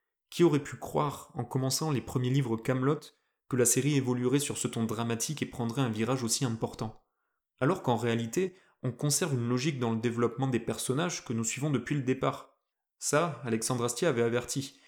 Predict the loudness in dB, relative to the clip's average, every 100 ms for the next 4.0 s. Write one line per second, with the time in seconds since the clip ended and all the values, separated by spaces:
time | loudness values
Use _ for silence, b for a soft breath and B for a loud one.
0 | b -4 -2 0 0 0 0 -2 -4 -4
1 | -6 -4 -2 0 0 0 0 0 -2 -2
2 | -4 -4 -4 -2 -4 -6 -18 _ _ _
3 | _ -4 0 2 2 2 2 4 2